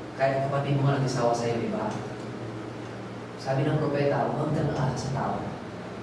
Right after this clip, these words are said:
Hindi ako umasa, hindi ko sinabi. Yung mga kaibigan ko, mga Saudi, "May problema ka ba?" Parang walang sabi,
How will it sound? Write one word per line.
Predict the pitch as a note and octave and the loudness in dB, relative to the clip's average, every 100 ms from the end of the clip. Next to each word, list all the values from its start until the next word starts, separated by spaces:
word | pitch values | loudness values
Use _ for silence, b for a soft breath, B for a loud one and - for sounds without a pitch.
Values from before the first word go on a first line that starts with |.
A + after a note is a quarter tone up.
| - - - C#3 | -10 -10 -6 -4
Hindi | C3 | -2
ako | - A#2+ | 0 0
umasa, | B2 - | 0 2
hindi | C#3 - | 2 2
ko | |
sinabi. | - C3+ B2 C#3 C#3 - | 2 2 4 6 6 4
Yung | - - - | 2 0 2
mga | C#3 C#3 | 4 6
kaibigan | C3+ C3+ C3+ B2+ | 6 6 4 4
ko, | B2 | 2
mga | B2+ - | 2 2
Saudi, | C3 B2+ B2 B2 B2 - - - - | 2 2 4 2 0 -2 -4 -8 -8
"May | C#3+ | -4
problema | D#3 D#3 D3 C#3+ - | 0 4 4 4 4
ka | C#3 | 4
ba?" | - | 4
Parang | C#3+ D3+ C#3+ | 4 4 2
walang | C#3+ C#3+ | 2 2
sabi, | C#3+ | 0